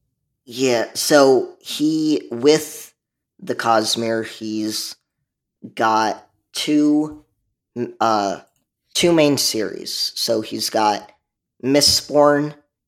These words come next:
and there's two eras of Mistborn, uh,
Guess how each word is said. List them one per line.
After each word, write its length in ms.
and 340
there's 520
two 480
eras 800
of 340
Mistborn, 840
uh, 240